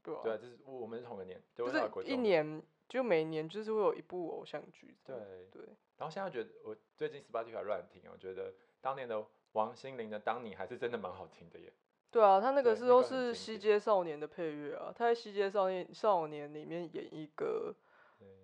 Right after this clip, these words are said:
Speaker 1: 呃，比较边-，算是比较社会边缘的一个年轻女子，
Speaker 2: 女孩嘛。
Speaker 1: 对的。
Speaker 2: 西街少年跟观众补充一下，是在西门町取景，然后应该是有点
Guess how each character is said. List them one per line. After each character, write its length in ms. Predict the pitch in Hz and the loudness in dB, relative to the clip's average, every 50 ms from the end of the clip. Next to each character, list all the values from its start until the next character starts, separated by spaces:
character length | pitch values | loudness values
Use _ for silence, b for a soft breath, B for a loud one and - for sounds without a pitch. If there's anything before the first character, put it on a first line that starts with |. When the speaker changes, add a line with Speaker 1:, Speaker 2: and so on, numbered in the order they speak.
| 95 95 98 _ _ | -20 _ _ _ _
Speaker 1:
呃， 300 | - 170 151 156 156 156 | -2 0 0 2 0 0
比 140 | 151 170 165 | -2 -2 4
较 180 | 160 190 196 | 6 6 6
边-， 420 | 190 196 - 196 185 175 175 180 190 | 6 2 -2 0 0 0 0 -4 -6
算 260 | - - 220 202 196 | 2 6 6 6 6
是 100 | 208 208 | 4 -2
比 140 | 175 160 147 | -2 0 2
较 140 | 156 160 | 2 2
社 260 | 165 - - 180 156 156 | 2 2 2 2 2 4
会 160 | 165 160 151 | 2 0 0
边 240 | 151 - 143 139 143 | -2 -6 -10 -10 -10
缘 180 | 143 143 - - - | -10 -10 -10 -10 -10
的 160 | - - - | -12 -12 -12
一 100 | - 143 | -12 -12
个 180 | - - - 69 - | -10 -8 -8 -8 -8
年 180 | - - - | -10 -12 -12
轻 120 | - 208 98 | -12 -12 -12
女 40 | 101 | -10
子， 60 | - | -10
Speaker 2:
女 60 | - | -8
孩 60 | 92 | -10
嘛。 80 | 90 - - - - - - _ | -10 -12 -16 -20 -20 -20 -20 _
Speaker 1:
对 200 | _ - - - | _ -20 -20 -18
的。 140 | - - - - _ _ _ _ _ _ _ _ _ | -20 -20 -20 -20 _ _ _ _ _ _ _ _ _
Speaker 2:
西 100 | _ 139 | _ -12
街 100 | 143 147 | -12 -2
少 160 | 151 151 143 | 0 0 0
年 280 | 135 117 104 110 120 110 _ | 0 -4 -6 -6 -8 -14 _
跟 140 | _ 123 127 | _ 0 2
观 120 | 123 135 127 | 4 2 2
众 320 | 131 127 127 123 127 127 _ _ _ _ | 4 2 0 0 -4 -6 _ _ _ _
补 120 | _ - 101 | _ -10 -8
充 180 | 101 139 127 | -4 -2 -4
一 40 | 117 | 0
下， 160 | 139 123 120 | 0 0 0
是 180 | 117 127 127 127 | 0 -4 -4 2
在 180 | 123 127 120 120 | 4 4 4 4
西 160 | - - 139 | 2 -4 -4
门 180 | 143 123 113 113 | -4 -4 -4 -4
町 200 | 120 117 117 135 | -8 -10 -10 -10
取 300 | - - - - 95 95 | -12 -12 -12 -10 -12 -14
景， 220 | 92 - 98 92 - | -14 -16 -16 -14 -10
然 100 | 87 92 | -8 -8
后 100 | 101 107 | -8 -6
应 40 | 107 | -4
该 140 | 107 107 120 | -4 -4 -4
是 80 | 117 104 | -2 -4
有 100 | 95 95 | -4 -4
点 260 | 92 92 92 85 | -4 -6 -8 -8